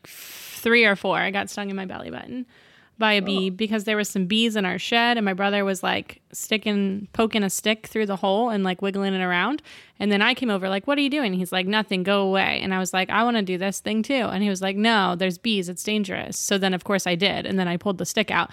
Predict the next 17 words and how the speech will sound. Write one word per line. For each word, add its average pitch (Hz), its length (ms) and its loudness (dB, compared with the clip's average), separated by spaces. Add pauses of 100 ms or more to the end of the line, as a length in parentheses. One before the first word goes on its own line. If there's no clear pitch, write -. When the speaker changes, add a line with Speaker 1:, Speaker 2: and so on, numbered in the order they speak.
(280)
Speaker 1:
and 208 100 4
then 214 120 6
the 220 80 4
bees 311 240 4
chased - 300 -4
us, - 200 -10
and 196 80 -6
we 196 80 -2
had 190 140 -2
to 190 80 -6
run. 208 340 0 (380)
Uh, 190 420 4
and 208 160 2
then 247 140 4
this - 420 0 (420)
littler 262 440 6
boy, 170 400 -2